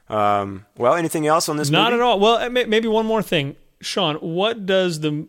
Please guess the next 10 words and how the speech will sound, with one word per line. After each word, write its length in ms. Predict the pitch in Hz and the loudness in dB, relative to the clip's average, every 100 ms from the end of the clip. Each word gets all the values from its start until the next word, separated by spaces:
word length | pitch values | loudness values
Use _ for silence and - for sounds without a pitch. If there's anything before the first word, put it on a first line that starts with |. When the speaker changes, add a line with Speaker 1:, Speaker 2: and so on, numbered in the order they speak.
| _ | _
Speaker 2:
the 180 | 151 139 | -4 -4
title 680 | 135 - 196 180 127 120 - _ _ _ | -6 -4 0 2 0 -2 -10 _ _ _
mean 320 | 147 160 170 | -2 0 0
to 120 | - 131 | -2 -6
you 200 | 117 120 | -6 -8
in 100 | 127 | -8
regards 420 | 131 135 127 - | -2 -2 -2 -6
to 80 | 131 | -10
this 180 | 120 131 | -10 -12
movie? 280 | 113 92 | -12 -14